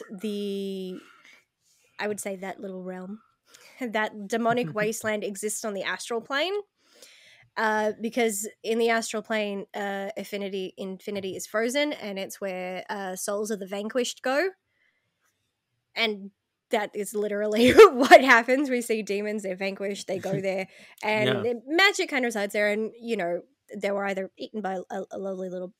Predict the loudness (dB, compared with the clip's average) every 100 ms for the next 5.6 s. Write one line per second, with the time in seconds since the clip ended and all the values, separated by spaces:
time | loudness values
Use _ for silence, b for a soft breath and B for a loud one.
0 | _ _ -8 -6 -6 -6 0 4 4 4
1 | 2 0 -2 -2 -2 -2 -6 -8 -4 0
2 | 0 -2 -8 -8 -8 -8 -4 -4 -4 -8
3 | -10 -6 -6 -6 -8 -14 -12 -4 -2 -2
4 | -6 B B B B B B B -8 -4
5 | -2 0 -2 -4 -4 -4